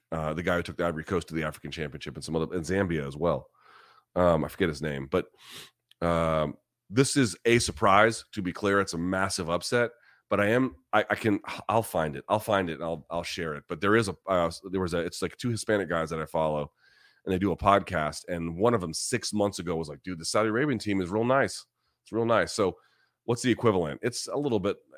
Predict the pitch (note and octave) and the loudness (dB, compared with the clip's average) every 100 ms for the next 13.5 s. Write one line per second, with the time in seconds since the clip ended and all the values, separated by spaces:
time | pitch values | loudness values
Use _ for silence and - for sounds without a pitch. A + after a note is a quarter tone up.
0 | C2+ F2+ G2 F2+ - - B2+ A2+ G2+ F2+ | -12 -4 -2 -4 -6 4 6 6 4 0
1 | F2+ F2+ D#2+ D2+ D#2 C#2+ - C2 B1+ C2 | 0 -2 -4 -8 -8 -10 -8 -14 -14 -16
2 | B1 D2 E2 - - - F#2 E2+ D#2+ D2+ | -10 -6 -4 -6 -10 -2 0 0 -2 -4
3 | - D2 C#2 C2+ - _ _ _ _ _ | -6 -8 -6 -8 -12 _ _ _ _ _
4 | _ _ _ _ _ _ _ G2 B2 C3 | _ _ _ _ _ _ _ 2 4 6
5 | A#2+ F#2+ - A#2+ G2 F#2+ F2 E2+ F2 F#2+ | 4 2 -2 -2 0 0 0 -2 -2 -2
6 | - F#2 F2 F2 E2 D2+ D2+ - _ _ | -2 -2 -2 0 0 -2 -8 -14 _ _
7 | - - _ _ - - - F#2 G2 F#2 | -20 -20 _ _ -20 -20 -14 -8 -2 -2
8 | F#2+ A#2+ G2 G#2 F#2+ F2 F#2 E2 D#2+ E2 | -2 -4 -2 -2 -2 -6 -8 -8 -6 -4
9 | D#2 D2 F#2+ A#2+ A#2 G2+ F2+ E2 C#2+ - | -4 -8 -2 0 0 0 -2 -2 -4 -12
10 | - _ - - - _ G#2 G2+ F#2 E2+ | -20 _ -12 -12 -18 _ -2 0 2 0
11 | D2+ C#2 D2+ C#2+ - A#2+ B2+ B2 A#2 A2 | -2 -6 -8 -8 -4 4 4 4 2 2
12 | F#2 F2+ F2 D2 F2 D#2+ E2+ D#2+ D#2+ D#2 | 0 0 -4 -6 -10 -8 -6 -6 -4 -4
13 | D2 C#2 C2+ - | -6 -10 -14 -16